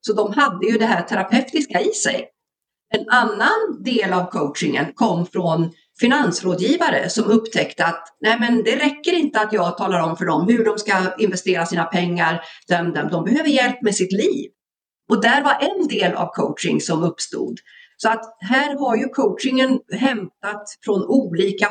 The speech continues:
håll. Och det är det här som Susanne Gärde så bra beskriver i sin bok. Och jag kommer ju förhoppningsvis att återvända till boken och, som är så vackert upplagd, nästan som ett tempel med en, ett fundament med,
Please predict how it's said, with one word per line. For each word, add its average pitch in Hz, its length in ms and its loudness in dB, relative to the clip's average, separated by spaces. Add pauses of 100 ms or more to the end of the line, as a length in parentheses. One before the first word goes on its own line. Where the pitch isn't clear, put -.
håll. 285 340 -2 (340)
Och 196 340 0
det 202 100 2
är 196 40 -2
det 202 60 -6
här 233 240 0
som 190 200 -4
Susanne 185 320 0
Gärde 185 320 0
så 170 260 -4
bra 156 360 -2
beskriver 214 500 2
i - 80 0
sin 170 280 -2
bok. 240 280 -2 (760)
Och 185 340 2
jag 185 200 0
kommer 233 280 4
ju 190 400 2 (180)
förhoppningsvis 196 920 2 (440)
att 185 200 -2
återvända 214 600 0
till - 180 -2
boken 165 580 -4
och, - 260 0
som 185 140 2
är 170 80 0
så 185 160 -2
vackert - 420 -4
upplagd, 160 960 -2
nästan 165 360 -2
som 170 340 -2 (400)
ett - 180 -8
tempel 247 540 0
med 160 400 0
en, 170 420 0 (120)
ett 180 120 -2
fundament 180 800 0
med, 147 400 -2